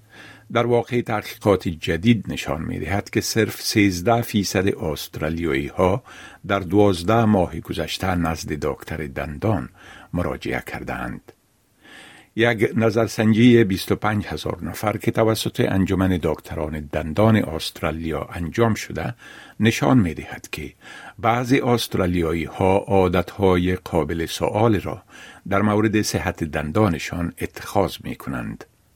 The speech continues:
دکتر میکایلا کنوتی از انجمن مذکور می‌گوید که از هر چهار بزرگسال استرالیایی سه نفرشان وسط دندانهای خود را به طور منظم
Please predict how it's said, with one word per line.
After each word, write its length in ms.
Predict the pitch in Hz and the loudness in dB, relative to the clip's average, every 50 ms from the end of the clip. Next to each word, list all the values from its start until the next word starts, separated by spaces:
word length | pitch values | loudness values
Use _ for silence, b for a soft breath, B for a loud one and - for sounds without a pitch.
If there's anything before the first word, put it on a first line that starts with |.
| _ _ _ _ _ - - | _ _ _ _ _ 0 2
دکتر 320 | 123 120 - - 127 123 | 2 2 2 2 2 4
میکایلا 640 | 120 117 117 113 - 110 107 110 110 107 104 104 101 - - - | 4 4 2 2 0 0 2 2 2 2 2 2 0 -2 -4 -4
کنوتی 720 | - 107 101 107 117 120 117 113 - - - 90 92 104 - | -2 0 4 6 6 6 6 4 0 -2 0 4 4 4 4
از 240 | - 95 87 - | 4 2 0 0
انجمن 460 | - 95 95 90 87 82 87 85 85 82 | 0 0 2 2 2 0 0 0 0 0
مذکور 420 | 80 78 - - - - 90 78 | 0 -2 -4 -8 -10 -8 -6 -2
می‌گوید 520 | 78 98 123 131 117 92 76 60 60 - | 2 4 4 4 4 2 -4 -8 -8 -12
که 220 | - - - - - - B B B B B B B B | -12 -12 -10 -12 -12 -14 B B B B B B B B
از 260 | - 104 113 104 - | 0 2 2 0 -2
هر 320 | - - 127 123 123 123 | -2 0 0 2 2 2
چهار 440 | 120 - - - 120 110 110 113 107 | 0 -2 -2 0 2 4 4 4 4
بزرگسال 800 | 92 80 101 82 80 90 82 - - - - 85 80 80 80 80 - | 2 0 -2 -2 -2 -4 -6 -6 -8 -6 -2 -2 0 0 -2 -2 -4
استرالیایی 1040 | - 82 78 - - - - 87 82 80 80 85 82 80 87 98 101 107 113 - - | -4 -4 -4 -4 -6 -6 -4 -4 -4 -4 -4 -4 -2 0 2 4 6 6 6 4 2
سه 280 | - - - 135 117 123 | -2 -2 2 4 4 4
نفرشان 760 | 120 92 - - - - - - - - 90 95 110 - - B B B B B B B B B | 4 2 0 -4 -6 -6 -6 -6 -2 0 2 2 2 0 -4 B B B B B B B B B
وسط 540 | 101 107 110 107 - - 123 120 - - | 0 2 2 2 0 0 0 0 0 0
دندانهای 840 | 135 123 120 98 110 95 87 82 82 85 82 - - 117 117 107 90 | 0 2 2 2 2 0 2 0 0 0 0 0 2 4 4 4 4
خود 280 | - - - 95 87 | 0 -2 -4 -2 0
را 200 | 92 90 95 95 | 2 4 6 6
به 160 | 90 82 92 87 | 6 4 2 0
طور 320 | - 82 80 80 82 80 | 0 0 0 0 0 -2
منظم 680 | 80 78 76 76 73 73 - - - 104 98 82 71 | -2 -2 -2 -4 -4 -4 -4 -2 0 0 0 -2 -4